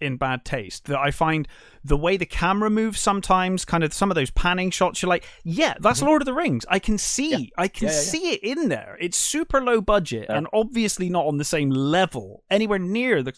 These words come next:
Speaker 1: the kind of quality we would see from, you know, even the Frighteners or, or, or anything else that he did later on. But,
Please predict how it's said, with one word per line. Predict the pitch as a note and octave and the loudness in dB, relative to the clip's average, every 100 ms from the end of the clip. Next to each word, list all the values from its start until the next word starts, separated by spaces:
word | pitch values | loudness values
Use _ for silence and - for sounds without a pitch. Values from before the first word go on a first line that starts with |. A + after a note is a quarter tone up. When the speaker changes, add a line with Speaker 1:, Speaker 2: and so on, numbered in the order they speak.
| - E3 | -10 -6
Speaker 1:
the | D3+ | -2
kind | D#3+ C#3+ | -2 -2
of | |
quality | - D3 C3+ C3+ B2 - - - - | -2 -2 -2 -2 -4 -6 -20 -14 -2
we | D3+ | -2
would | D3 C#3 | -2 -4
see | - F#3+ C#3 | -2 0 -2
from, | - C#3 C3 - - | -2 -2 -2 -6 -4
you | D#3+ | -2
know, | C3 C#3 | -2 -4
even | E3+ D3 | -4 -4
the | C3+ | -4
Frighteners | - C#3+ C#3+ C3+ C3 B2+ | 0 0 0 -2 -2 -2
or, | C3 | -4
or, | B2+ B2+ | -4 -6
or | C3 C3 | -6 -4
anything | C#3 B2+ B2+ E3 | -2 -2 0 0
else | G3+ | -2
that | - | -4
he | G#2 | -10
did | G2+ - | -12 -12
later | A#2 A2+ G2 | -12 -12 -12
on. | G2+ | -4
But, | F3+ F3 | 0 -2